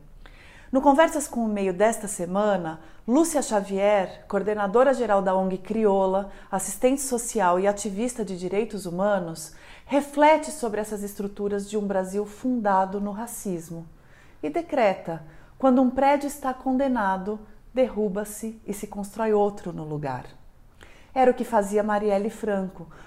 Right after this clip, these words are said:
com sua atuação política inspiradora, de visão coletiva. Quando se interrompeu Marielle,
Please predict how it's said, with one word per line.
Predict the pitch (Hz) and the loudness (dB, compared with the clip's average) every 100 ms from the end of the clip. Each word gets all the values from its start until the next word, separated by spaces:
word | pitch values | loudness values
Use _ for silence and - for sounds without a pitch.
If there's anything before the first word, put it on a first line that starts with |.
| - | -8
com | 220 | -2
sua | 214 - 214 | -2 2 2
atuação | 214 214 208 220 | 2 0 0 -6
política | 208 208 202 202 - | -4 -4 -6 -8 -4
inspiradora, | 247 247 262 247 214 202 196 190 190 - - | -4 -2 -6 -4 -2 0 0 -2 -4 -8 -12
de | 208 | -6
visão | 214 208 208 | -4 -4 -4
coletiva. | 208 220 220 226 - 214 196 160 - - - - - - - | -2 -4 -4 -8 -8 -6 -6 -10 -12 -20 -20 -20 -20 -12 4
Quando | 302 | 4
se | 294 277 | 4 0
interrompeu | 262 240 208 202 220 247 | 0 0 -2 0 4 4
Marielle, | 226 180 170 190 226 196 165 | 4 2 4 6 6 2 -4